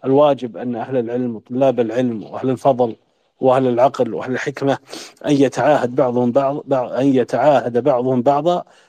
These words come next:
بالزيارة، حتى يكون، آه، المؤمن، آه، يقوي، آه، يقوي، آه، أخاه المؤمن، يقويه، آه، بتثبيته وتصبيره، وأيضا يكون مرآة له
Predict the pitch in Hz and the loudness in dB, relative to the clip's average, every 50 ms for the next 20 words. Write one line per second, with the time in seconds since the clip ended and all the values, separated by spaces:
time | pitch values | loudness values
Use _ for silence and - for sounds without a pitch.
0 | _ _ _ - 139 120 104 113 113 113 113 110 110 107 107 107 101 - - _ | _ _ _ -6 -6 -6 -6 -4 -2 0 2 2 2 2 0 -2 -4 -8 -12 _
1 | _ _ _ _ _ - - - 202 165 - - - 151 151 135 120 - 147 139 | _ _ _ _ _ -6 -2 0 0 0 -2 -2 0 0 0 0 0 0 0 0
2 | 131 135 - - - 127 123 - - 127 127 139 143 - 131 131 123 117 - - | 2 0 -2 -4 -6 -4 -4 -2 -2 0 0 0 0 0 0 0 0 -2 -4 -8
3 | _ _ _ _ _ - - 127 120 113 107 101 101 101 123 135 - - 156 151 | _ _ _ _ _ -2 0 2 2 2 2 2 2 0 0 0 0 2 0 2
4 | 139 135 127 113 - - - 117 120 113 101 76 78 - 101 131 131 - - 147 | 2 0 0 -2 -4 -6 -8 -8 -8 -8 -10 -12 -12 -8 -6 -6 -4 0 0 0
5 | 147 135 127 135 139 135 117 - _ _ _ _ _ _ _ - 117 120 120 113 | 0 0 0 -2 -2 -2 -4 -6 _ _ _ _ _ _ _ -4 -2 0 0 0
6 | 104 - - 113 - - 131 123 110 120 110 110 120 101 87 113 110 104 92 - | 0 0 -2 -4 -2 0 0 0 2 0 -2 -2 -2 -2 -4 -4 -4 -4 -6 -10
7 | _ _ _ _ _ _ _ _ - - 113 - 131 127 120 123 131 123 113 - | _ _ _ _ _ _ _ _ -4 -4 -2 0 0 2 4 4 2 2 2 -2
8 | - - _ _ _ _ _ _ _ _ _ - 127 127 117 110 107 120 123 127 | -6 -16 _ _ _ _ _ _ _ _ _ 0 2 4 4 2 0 -2 -2 -2
9 | 120 117 107 64 80 104 95 71 87 - - 131 - - 117 131 131 127 117 - | -2 -2 -2 -4 -4 -6 -8 -8 -6 -4 -4 -4 -2 -2 0 2 2 2 2 -2
10 | 127 113 - - - - - - - - - 127 131 131 131 120 120 110 - _ | -4 -8 -8 -10 -12 -12 -14 -14 -14 -8 -2 0 2 4 4 2 2 -2 -4 _
11 | _ _ _ _ _ _ _ _ - 120 127 139 143 131 131 127 120 110 - - | _ _ _ _ _ _ _ _ 0 2 4 4 4 2 2 0 -2 -4 -2 -2
12 | 143 131 127 120 117 113 - 117 143 135 123 - 120 123 135 131 110 127 123 113 | 0 0 0 0 -2 -2 -2 0 0 0 0 -2 -2 0 0 0 0 -2 -6 -8
13 | - - | -10 -14